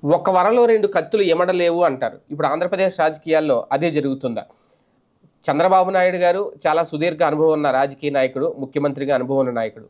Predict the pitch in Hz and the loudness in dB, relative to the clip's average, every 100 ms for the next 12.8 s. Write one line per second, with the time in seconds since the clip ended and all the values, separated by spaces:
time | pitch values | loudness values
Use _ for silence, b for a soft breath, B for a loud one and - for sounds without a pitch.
0 | _ 170 180 151 135 B B B _ 160 | _ -2 0 0 -2 B B B _ 0
1 | 185 190 180 175 170 190 131 139 165 190 | 2 0 0 2 2 0 2 0 0 -6
2 | 208 196 185 185 - 175 - 165 196 202 | 0 0 2 -2 -2 -4 -4 -8 -4 0
3 | 175 170 170 165 165 170 143 147 147 165 | 2 2 0 -2 0 0 2 0 -4 -2
4 | 156 147 143 131 - 208 b b _ 139 | 0 0 -4 -8 -6 -8 b b _ 0
5 | 151 185 180 165 190 147 156 170 139 139 | 2 2 2 2 0 0 0 -2 -2 -10
6 | 165 165 160 147 151 139 147 190 - 135 | -10 -12 -6 -2 0 -2 -2 -6 -4 -2
7 | 160 - 170 147 151 _ - 147 160 160 | -2 -4 -2 -2 -4 _ -4 -2 -2 -2
8 | 151 151 147 139 139 139 156 - 175 220 | -2 -6 -6 -4 -2 -4 -8 -12 -2 -2
9 | 208 202 180 185 151 151 156 143 135 185 | 0 -2 0 0 2 2 0 -2 -6 -6
10 | 175 151 143 131 123 120 104 - - b | -4 -4 -2 -2 -2 -6 -8 -8 -20 b
11 | b b b _ 175 196 254 247 226 170 | b b b _ -2 2 2 2 0 0
12 | 165 - _ _ 147 147 143 139 | -2 -8 _ _ -2 0 2 -2